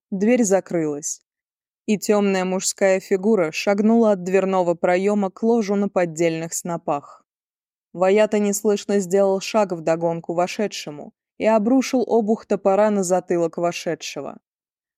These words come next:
Голова была нужна целая, а не проломленная, поэтому он хотел пока лишь оглушить жертву.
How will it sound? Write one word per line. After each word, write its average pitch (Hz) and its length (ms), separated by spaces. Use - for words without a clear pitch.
Голова 190 480
была 190 240
нужна 190 360
целая, 185 540
а 180 140
не 175 120
проломленная, 175 840
поэтому 220 440
он 214 100
хотел 214 400
пока 208 300
лишь 208 240
оглушить 208 500
жертву. 156 560